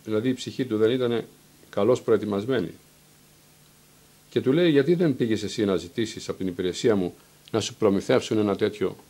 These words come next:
ρούχο;" Παραπαρουσιάζει στο βασιλιά μπροστά με άχρηστα ρούχα. "Πετάχτε τον έξω", λέει, "και εκεί θα είναι ο κλαθμός και το τρίξιμο των δοντιών.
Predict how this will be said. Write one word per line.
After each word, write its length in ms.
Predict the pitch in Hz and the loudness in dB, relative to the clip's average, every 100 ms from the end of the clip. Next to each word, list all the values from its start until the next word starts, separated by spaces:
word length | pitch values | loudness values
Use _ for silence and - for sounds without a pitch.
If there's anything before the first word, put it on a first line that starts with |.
| _ _ _ _ _ _ - | _ _ _ _ _ _ -6
ρούχο;" 480 | 101 131 - 98 - | 4 4 4 0 0
Παραπαρουσιάζει 600 | - 101 95 98 127 123 | -2 0 2 0 2 2
στο 120 | 117 110 | 2 -2
βασιλιά 340 | 101 110 120 | -2 2 2
μπροστά 340 | 104 98 120 | 2 2 0
με 260 | 107 92 95 - | 0 -2 -6 -4
άχρηστα 440 | 117 117 104 95 | -4 -4 -4 -2
ρούχα. 300 | 90 90 156 190 _ _ _ _ - _ _ | -4 -4 -8 -12 _ _ _ _ -20 _ _
"Πετάχτε 340 | 107 139 143 127 | 0 0 2 2
τον 160 | 120 | 2
έξω", 220 | 120 - | 0 0
λέει, 200 | 101 131 | 0 0
"και 120 | 139 113 | -2 -6
εκεί 160 | 110 | -6
θα 80 | 120 | -4
είναι 100 | 127 | -2
ο 20 | |
κλαθμός 420 | 113 90 - 127 | 0 -2 -2 -6
και 60 | 101 | -4
το 80 | 95 | -6
τρίξιμο 340 | 113 120 107 | -6 -6 -6
των 140 | 98 92 | -4 -4
δοντιών. 400 | 85 98 101 | -2 -2 -2